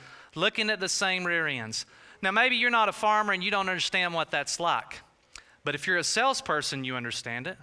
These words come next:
Every day you're out trying to hit a quota, making sales calls, pulling the same doors. Or if you're a housewife, are you opening that same dishwasher every day? Are you stepping up to that same stove every day?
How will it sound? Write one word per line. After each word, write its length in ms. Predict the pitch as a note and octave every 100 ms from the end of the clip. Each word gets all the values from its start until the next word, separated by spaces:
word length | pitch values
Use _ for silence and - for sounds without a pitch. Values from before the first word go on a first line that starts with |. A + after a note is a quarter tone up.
| - _ _ _ _ -
Every 340 | D3+ E3+ G3+
day 220 | F3+ E3
you're 160 | C#3+ C3+
out 200 | B2+ A#2
trying 300 | - C3+ C3
to 40 |
hit 140 | B2 C3+
a 60 |
quota, 400 | B2+ C3 A#2 G2+ F2+ _ _ _ _ _
making 360 | C3 C#3 C#3 D3
sales 360 | - C#3 B2 -
calls, 460 | A2 G2+ G2+ - - _ _ _ _ _ _ -
pulling 300 | D3+ D3 C#3
the 80 |
same 380 | C3 - C3+ C3+
doors. 480 | B2+ A2 G#2 - - _ _ _ _ _ _ _ _ _ _
Or 80 | D#3+
if 100 | E3
you're 120 | G#3+
a 40 | G3
housewife, 840 | G3 A3+ - F3+ C3+ A2 - - - _ _ -
are 80 | D3
you 160 | D#3+
opening 380 | D#3+ F#3 G3 F3+
that 180 | F3 D3+
same 380 | - F3+ F3+ E3+
dishwasher 580 | F3 - F#3 F3 F#3
every 240 | F3 E3+ F3
day? 240 | F3 F#3+
Are 960 | - _ _ _ _ _ _ _ _ C#3+
you 60 |
stepping 380 | C#3 - D#3 E3
up 120 | E3
to 80 | -
that 220 | D#3 D#3
same 400 | - D#3+ D#3+ E3
stove 360 | D#3 - D#3+ D#3
every 260 | D#3+ D#3 D#3
day? 280 | E3 F3